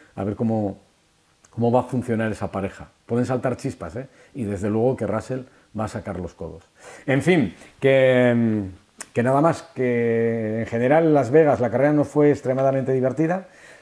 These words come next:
Sigo pensando que el ambiente de Las Vegas, sí, mucho, mucho famoso, pero todo bastante frío.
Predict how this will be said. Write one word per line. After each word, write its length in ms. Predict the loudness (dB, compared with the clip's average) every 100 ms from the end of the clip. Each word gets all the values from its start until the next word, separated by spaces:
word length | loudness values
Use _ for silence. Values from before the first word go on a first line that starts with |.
| _
Sigo 340 | -2 0 0
pensando 540 | -2 -6 -4 -2 -2
que 500 | -4 -4 -4 -8 -10
el 100 | -10
ambiente 460 | -6 -4 -4 -4 -2
de 80 | -2
Las 180 | -2 -4
Vegas, 440 | -2 0 -2 -8 -20 _
sí, 140 | -12
mucho, 540 | -10 -8 -4 -4 -4 -8 _
mucho 200 | -14 -12
famoso, 380 | -10 -8 -8 -8
pero 260 | -8 -10 -12 _ _
todo 180 | -4 -2
bastante 440 | -4 -8 -12 -12
frío. 260 | -10 -10